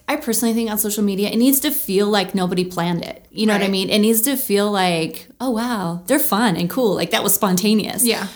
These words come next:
Speaker 1: But there's a lot of planning that goes into it. So,
Speaker 2: Mm-hmm.
Speaker 1: um, again, like,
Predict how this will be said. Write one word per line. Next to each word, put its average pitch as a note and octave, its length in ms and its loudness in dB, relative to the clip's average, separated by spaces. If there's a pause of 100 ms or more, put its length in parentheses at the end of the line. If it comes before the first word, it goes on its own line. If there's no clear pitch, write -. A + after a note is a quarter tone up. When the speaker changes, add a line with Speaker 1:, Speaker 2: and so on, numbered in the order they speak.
Speaker 1:
But A#3+ 100 -2
there's B3 160 4
a B3+ 60 4
lot G#3+ 360 2
of G3+ 140 -6
planning G3 520 -4
that F#3 120 -2
goes F3+ 280 0
into F#3+ 420 -2
it. - 200 -6
So, G#3+ 380 4
Speaker 2:
Mm-hmm. G3 140 0 (320)
Speaker 1:
um, G#3+ 540 0 (880)
again, A#3+ 460 2
like, G3+ 160 0